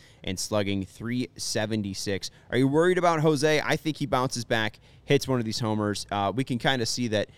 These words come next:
he's trading away that power, um, and, and looking just to get on base, uh, for this team, and it's been working. Uh, I, I think that this team, especially, you know, the way they've loosened up a bit, I think Jose is gonna loosen up a bit, maybe start cracking over some homers.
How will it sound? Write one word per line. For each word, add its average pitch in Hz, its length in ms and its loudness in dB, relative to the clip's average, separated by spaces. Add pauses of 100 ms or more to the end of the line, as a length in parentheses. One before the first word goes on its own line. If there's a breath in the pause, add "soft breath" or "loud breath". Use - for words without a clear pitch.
(160 soft breath)
he's 127 120 0
trading 131 480 2
away 113 380 2
that 104 240 -2
power, 117 540 -2
um, 101 220 -2
and, 101 220 -4
and 104 160 -2
looking 107 240 -4
just 104 160 -8
to 101 80 -8
get 104 180 -2
on 101 160 -2
base, 104 360 -4 (240 loud breath)
uh, 90 160 -2
for 117 260 0
this 101 220 -2
team, 110 340 -2
and 95 140 -6
it's 92 100 -10
been 95 200 -6
working. 113 420 -2 (260 soft breath)
Uh, 92 240 -4
I, 131 160 -2
I 147 80 0
think 165 280 -4
that 147 220 -2 (160)
this 143 200 -2
team, 143 340 0
especially, 131 640 -4
you 113 120 -4
know, 104 100 -2
the 104 80 -4
way 113 140 0
they've 107 180 -4
loosened 113 360 -2
up 113 120 -2
a 110 60 -4
bit, 107 260 -2 (340 soft breath)
I 120 140 0
think 131 220 -4
Jose 120 280 0
is 113 120 -2
gonna 117 140 -2
loosen 120 280 -4
up 113 140 -4
a 120 40 -6
bit, 113 280 -2
maybe 107 360 -2
start 117 260 -4
cracking 113 340 -2
over 110 180 0
some 107 160 -4
homers. 107 420 -4